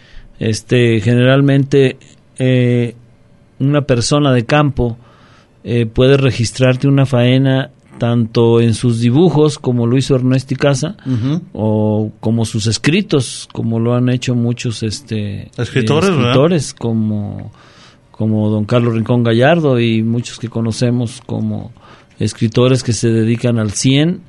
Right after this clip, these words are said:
Speaker 1: a, a escribir todos los detalles de la charrería y las suertes.
Speaker 2: Así es, pues bien, acá en el estado de Jalisco no fuimos la excepción con cómo nació, pero de los más conocidos, recordemos que el famoso, el amigo de mi papá, que era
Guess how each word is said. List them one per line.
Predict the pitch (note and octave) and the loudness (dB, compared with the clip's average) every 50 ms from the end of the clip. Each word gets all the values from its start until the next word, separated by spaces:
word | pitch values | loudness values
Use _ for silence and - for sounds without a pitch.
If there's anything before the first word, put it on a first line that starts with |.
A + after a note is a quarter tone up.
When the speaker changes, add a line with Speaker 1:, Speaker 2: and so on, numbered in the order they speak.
| - - - | -20 -14 -10
Speaker 1:
a, | B2 A#2+ A#2 A#2 A#2 A2+ A2+ - - | -6 -4 -2 -2 -2 -2 -4 -4 -4
a | A#2+ A#2 | -4 -4
escribir | A2+ A2 - - B2 A#2+ B2 B2+ B2+ | -4 -4 -2 -2 0 0 0 0 -2
todos | - - C#3 D3 D3+ D#3 D3 | -4 -2 0 2 2 2 2
los | C#3+ C3+ | 2 2
detalles | B2+ B2 A2+ - B2+ C3+ C3 C3 | 0 0 0 0 0 2 2 0
de | B2+ B2+ | -2 -2
la | A#2+ B2 A#2 | -2 -2 -2
charrería | G#2+ A#2+ A#2 A#2 B2 B2+ D#3+ G3 G#3 | -2 -2 -2 -2 -4 -4 -4 -4 -4
y | F3 C#3 B2 A#2+ | -2 -2 -2 -2
las | A#2+ A2+ - | -2 -4 -2
suertes. | - A#2 A2+ B2 - - - - - - - - - - - - - | -2 -4 -4 -4 -8 -14 -18 -18 -20 -20 -20 -20 -20 -20 -20 -16 -8
Speaker 2:
Así | - A2+ A2+ - D3 C#3 | -8 -8 -6 -4 -2 -2
es, | C3+ C3 A#2 | -2 -2 -2
pues | - C3 A#2+ | -2 -2 -2
bien, | A#2+ C#3+ E3 F#3+ G3 F#3+ E3 | 0 0 2 0 0 0 -2
acá | - - F#3 G3 | -2 0 0 2
en | A3 | 2
el | A#3 G#3 | 2 2
estado | E3+ - - F#3 G3+ G#3 | 0 0 0 0 2 2
de | G3 | 0
Jalisco | G3+ D#3+ D3 D3+ F3 E3+ - - A3 A3+ A3+ - - - - - - - - - _ | 0 -2 -2 -2 -2 -4 -4 -2 -2 -2 -2 -4 -12 -20 -20 -20 -20 -20 -20 -8 _
no | A#2 B2+ D3+ | 0 0 0
fuimos | - F3 F3 F3 F3+ F3 D#3+ | 2 4 4 4 4 2 2
la | D#3 | 0
excepción | C#3+ - D#3 C3 - - - F3 F3+ F#3+ G3 G#3 G3+ | 0 0 -2 -4 -2 -2 0 0 2 2 2 2 0
con | - D3+ C#3 C3+ C3+ C3 B2+ A#2+ A#2 G#2+ G2+ G2+ - - - - - - - - - _ _ _ _ _ | 0 0 0 2 2 2 2 0 0 -2 -4 -6 -10 -18 -20 -20 -20 -20 -20 -20 -20 _ _ _ _ _
cómo | - E3+ F3 F3+ | 2 4 4 4
nació, | E3+ D#3 C#3+ - - D#3 D#3+ E3 F3 F#3+ F#3+ F#3+ - - - _ _ | 4 2 2 0 0 0 0 2 0 0 -2 -4 -10 -18 -20 _ _
pero | - B2 B2+ B2+ | -2 -2 0 0
de | B2+ | 0
los | A#2+ B2 B2 C3+ | 0 0 0 0
más | E3 E3+ - | 0 -2 -2
conocidos, | - G3 F#3+ F#3+ F3 E3 - F3+ F3+ F3+ F#3+ F3+ E3 | -2 -2 0 0 -2 -2 -2 -2 0 0 0 0 -2
recordemos | D3 - - B2+ B2 B2 C3+ C#3+ D3+ D#3 D3+ D3+ - | -4 -4 -4 -4 -4 -2 -2 -2 -2 -2 -4 -6 -6
que | - - A#2+ A#2+ A2 G2+ - - - - _ _ _ _ - | -6 -6 -6 -6 -6 -8 -10 -16 -20 -20 _ _ _ _ -8
el | A#2 G#2+ | -8 -6
famoso, | - B2+ A#2 A#2+ C3+ C#3+ C#3+ - - C#3+ | -4 -4 -2 0 0 -2 -2 -2 -2 -2
el | C3 A#2+ | -2 -2
amigo | A#2+ A#2 B2 C3+ C#3 C#3+ C#3+ C#3 C3 | -2 -2 -2 -2 -2 -2 -2 -2 0
de | B2 A#2 | 0 -2
mi | A2+ A#2 | -2 -4
papá, | A2+ B2 A#2 A#2 - C3+ C3 B2 B2 | -4 -6 -6 -4 -4 -4 -4 -4 -6
que | - A#2+ | -6 -6
era | A#2 A#2 B2 A#2+ G#2+ G2 | -4 -4 -4 -6 -6 -8